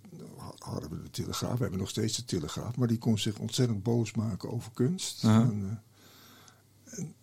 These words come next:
Speaker 1: tegenwoordig niet meer. Van
Speaker 2: Maar dat vind ik toch kwalijk. Want dan, dan doet het er blijkbaar niet genoeg meer toe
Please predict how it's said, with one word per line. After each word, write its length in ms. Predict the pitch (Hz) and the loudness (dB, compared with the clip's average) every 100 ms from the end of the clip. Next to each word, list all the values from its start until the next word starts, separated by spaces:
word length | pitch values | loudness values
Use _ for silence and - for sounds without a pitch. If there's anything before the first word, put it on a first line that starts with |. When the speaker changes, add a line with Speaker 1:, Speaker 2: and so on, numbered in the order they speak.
| _ - | _ -4
Speaker 1:
tegenwoordig 580 | - - - - 87 | -4 -2 -4 -6 -2
niet 160 | 117 113 | 0 2
meer. 380 | 143 180 165 - _ - _ _ - | 2 0 -2 -8 _ -20 _ _ -14
Van 140 | - | 2
Speaker 2:
Maar 120 | 131 | 6
dat 160 | 147 190 | 8 8
vind 140 | 131 | 8
ik 60 | 120 | 8
toch 160 | 123 - | 4 2
kwalijk. 340 | 196 139 101 | 4 6 6
Want 180 | 120 120 - | 4 2 2
dan, 200 | 127 123 | 4 8
dan 220 | 127 120 | 8 8
doet 160 | 185 | 8
het 140 | 190 - | 6 6
er 60 | |
blijkbaar 340 | 127 120 113 117 | 8 8 10 8
niet 180 | 117 - | 8 6
genoeg 340 | 131 143 147 | 6 6 6
meer 180 | 131 120 | 6 6
toe 380 | - 135 123 | 8 6 4